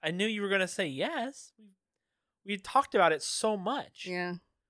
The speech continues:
Speaker 1: We were literally going to a wedding, like,
Speaker 2: That
Speaker 1: thing
Speaker 2: day,
Speaker 1: that
Speaker 2: yeah,
Speaker 1: day.
Speaker 2: yeah.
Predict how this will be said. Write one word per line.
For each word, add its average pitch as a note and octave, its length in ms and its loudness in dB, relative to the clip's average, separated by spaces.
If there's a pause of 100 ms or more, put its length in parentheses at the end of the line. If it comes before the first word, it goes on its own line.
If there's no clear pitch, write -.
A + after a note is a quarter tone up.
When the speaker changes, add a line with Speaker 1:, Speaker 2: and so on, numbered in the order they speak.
(120)
Speaker 1:
We G#3 80 0
were A#3 160 10
literally A3+ 300 12
going G3 300 6
to G3+ 120 2
a F3 60 8
wedding, D#3+ 680 4 (360)
like, D3 220 0
Speaker 2:
That F3+ 200 10
Speaker 1:
thing G3 180 8
Speaker 2:
day, E3+ 200 4
Speaker 1:
that E3 120 8
Speaker 2:
yeah, F#3+ 120 8
Speaker 1:
day. F3+ 340 6
Speaker 2:
yeah. F3+ 280 0